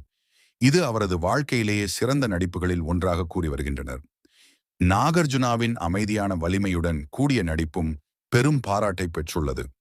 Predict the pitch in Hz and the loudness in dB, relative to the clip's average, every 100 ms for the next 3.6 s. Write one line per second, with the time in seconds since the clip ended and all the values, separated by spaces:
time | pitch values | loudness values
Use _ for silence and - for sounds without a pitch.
0 | _ _ _ _ _ _ 123 165 165 143 | _ _ _ _ _ _ 2 2 4 2
1 | 117 - 117 131 127 113 - 101 101 92 | 2 0 0 0 0 -2 -2 -2 0 -2
2 | - 92 107 98 85 85 98 98 90 85 | -2 -2 0 0 -2 -2 -2 -2 -2 -2
3 | 85 78 - 82 87 76 | -2 -2 -2 0 0 0